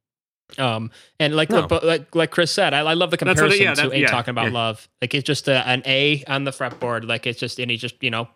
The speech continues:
Speaker 1: using all the, <laughs> the strings of the
Speaker 3: He saw, he's, yeah, he, yeah,
Speaker 1: of the A
Speaker 3: yeah, he
Speaker 1: chord.
Speaker 3: saw that, he saw something there, and he, and, and look, I never, you hear that. I mean, that's, yeah, and you can, you don't, you can just close
Speaker 1: You
Speaker 3: your
Speaker 1: can
Speaker 3: eyes,
Speaker 1: only
Speaker 3: and it's
Speaker 1: copy
Speaker 3: just,
Speaker 1: it. It's
Speaker 3: yeah,
Speaker 1: so
Speaker 3: there, and
Speaker 1: simple,
Speaker 3: it,
Speaker 1: but you
Speaker 3: yeah.
Speaker 1: can only copy it. You can't excel. You can't, you
Speaker 3: Yeah.
Speaker 1: can't do it better.
Speaker 3: Yeah.
Speaker 1: So.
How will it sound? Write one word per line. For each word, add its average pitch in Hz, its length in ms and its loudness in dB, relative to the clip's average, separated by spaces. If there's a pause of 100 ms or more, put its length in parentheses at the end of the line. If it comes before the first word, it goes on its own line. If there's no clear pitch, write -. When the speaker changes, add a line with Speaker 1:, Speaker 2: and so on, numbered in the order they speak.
(120)
Speaker 1:
using 131 280 -4
all 131 160 -2
the, 143 80 2
<laughs> - 80 -10
the 160 140 0
strings 151 380 0
of 165 80 -2
the 160 120 0
Speaker 3:
He 160 160 -2
saw, 151 260 4
he's, 165 320 0 (220)
yeah, 147 160 4
he, 175 200 -6 (200)
yeah, 170 180 2
Speaker 1:
of 120 120 -10
the 135 80 -2
A 135 80 0
Speaker 3:
yeah, 147 80 6
he 135 80 4
Speaker 1:
chord. 143 80 2
Speaker 3:
saw 160 200 2
that, 151 240 2
he 147 80 -2
saw 147 200 0
something 147 340 0
there, 135 180 4
and 135 80 0
he, 127 80 -2
and, 135 340 -6
and 147 140 -6
look, 151 160 0
I 127 160 2
never, 139 180 -2
you 151 140 0
hear 147 260 2
that. 113 200 0
I - 20 -10
mean, 117 120 -4
that's, 120 300 0
yeah, 123 120 4
and 117 160 0
you 117 80 -4
can, 117 320 -8
you 120 160 -4
don't, 127 160 -2
you 120 100 -4
can 131 100 -8
just 113 120 -6
close 131 200 0
Speaker 1:
You 120 100 0
Speaker 3:
your - 20 4
Speaker 1:
can 117 80 2
Speaker 3:
eyes, 117 80 2
Speaker 1:
only 151 140 2
Speaker 3:
and 104 60 -8
it's 135 80 -4
Speaker 1:
copy 127 180 -2
Speaker 3:
just, 107 120 0
Speaker 1:
it. 107 60 -6
It's 110 160 -6
Speaker 3:
yeah, 110 60 0
Speaker 1:
so - 0 -
Speaker 3:
there, 135 60 2
and 107 80 -2
Speaker 1:
simple, 110 240 0
Speaker 3:
it, 101 40 -4
Speaker 1:
but 107 160 -6
you 113 80 -2
Speaker 3:
yeah. 104 60 -2
Speaker 1:
can 117 40 0
only 113 220 -2
copy 104 340 -6
it. 101 140 -10 (100)
You 113 100 -14
can't 104 320 -6 (160)
excel. 113 440 -4
You 123 60 -4
can't, 131 180 -2
you 127 100 0
Speaker 3:
Yeah. 113 80 4
Speaker 1:
can't 123 180 0
do 127 120 2
it 117 100 0
better. 107 300 0 (240)
Speaker 3:
Yeah. - 140 -12
Speaker 1:
So. 107 240 -10